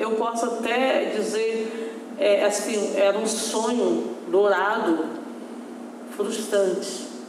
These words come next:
E quando chegamos lá, só recebe-, recebemos um terreno com uma fossa, que a gente chamava de sítio. E aí todo mundo teve que trabalhar pra fazer a sua rua,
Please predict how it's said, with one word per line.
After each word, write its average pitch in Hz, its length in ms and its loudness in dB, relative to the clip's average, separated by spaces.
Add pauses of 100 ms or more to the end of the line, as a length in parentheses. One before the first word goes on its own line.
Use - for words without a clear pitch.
(760)
E 175 80 0
quando 208 320 2
chegamos 196 500 2
lá, 208 240 4
só - 320 0 (260)
recebe-, 208 640 2
recebemos 208 600 0
um 214 80 2
terreno 220 540 2
com 247 80 -2
uma 226 260 0
fossa, - 480 0 (680)
que 180 80 0
a 175 40 2
gente 175 200 0
chamava 175 260 0
de - 80 -4
sítio. 165 560 0 (1300)
E 214 80 2
aí 196 220 6
todo 196 200 2
mundo 190 260 2
teve 190 200 2
que 196 100 0
trabalhar 196 960 2
pra 202 200 4
fazer 202 420 4
a 190 60 4
sua 185 240 2
rua, 202 880 4